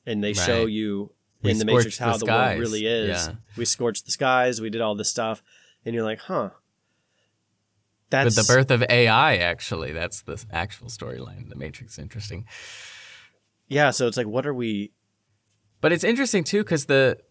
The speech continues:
Speaker 2: the,
Speaker 1: Yeah.
Speaker 2: that's what I was thinking. There's, like, a whole human narrative to the software. So you have the same dichotomy with the machine. So you have the people, like, the literal people, and then you have the program people, like, the hardware and the software, you know?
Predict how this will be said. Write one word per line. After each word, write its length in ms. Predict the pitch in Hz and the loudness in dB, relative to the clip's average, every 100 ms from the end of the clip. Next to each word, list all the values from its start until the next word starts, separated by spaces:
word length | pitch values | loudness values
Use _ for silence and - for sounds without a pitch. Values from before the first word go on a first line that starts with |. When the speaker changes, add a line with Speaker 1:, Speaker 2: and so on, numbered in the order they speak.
| _ | _
Speaker 2:
the, 80 | - | -2
Speaker 1:
Yeah. 320 | 123 117 104 101 | 2 2 2 0
Speaker 2:
that's 220 | 160 190 | 0 2
what 100 | 120 | 4
I 100 | 139 | 4
was 100 | 139 | 2
thinking. 160 | 117 107 | -2 0
There's, 160 | 117 | 2
like, 140 | 123 107 | 0 -2
a 40 | |
whole 180 | 127 135 | -2 -4
human 420 | - 139 160 135 | -2 -2 0 0
narrative 440 | 101 101 98 95 - | 0 2 0 -2 -4
to 240 | 107 98 | -2 -2
the 100 | 85 | -2
software. 480 | - 120 117 104 - | -2 2 2 -2 -6
So 140 | 131 | 0
you 160 | 151 143 | 2 2
have 200 | 180 165 | 0 0
the 80 | 135 | -2
same 360 | - 151 165 | -2 -2 -2
dichotomy 580 | 143 113 117 113 107 98 | -2 -2 0 0 0 -4
with 160 | 90 - | -6 -8
the 80 | 82 | -8
machine. 380 | 95 - 98 | -8 -4 -4
So 100 | - | -2
you 140 | 117 117 | 0 0
have 160 | 131 | 0
the 80 | 113 | -4
people, 520 | - 196 208 104 85 | -6 -6 -4 -2 -2
like, 200 | 87 95 | -2 -4
the 80 | 107 | -4
literal 360 | 113 143 135 98 | -2 0 0 -2
people, 440 | 110 92 - 82 101 | -2 -6 -4 -4 -2
and 120 | 120 | -2
then 80 | 123 | 2
you 80 | |
have 160 | 113 98 | 0 -2
the 80 | - | -4
program 520 | 117 101 87 76 110 | 0 0 0 -6 -8
people, 240 | 95 78 | -12 -10
like, 160 | 71 69 | -10 -10
the 80 | 80 | -8
hardware 500 | 127 135 123 98 85 | 0 2 2 -2 -4
and 120 | 73 | -6
the 60 | 101 | -10
software, 560 | 58 - - 92 - - - - - | -10 -14 -18 -18 -18 -20 -20 -20 -8
you 100 | 101 | -4
know? 320 | 98 98 95 | -2 0 -2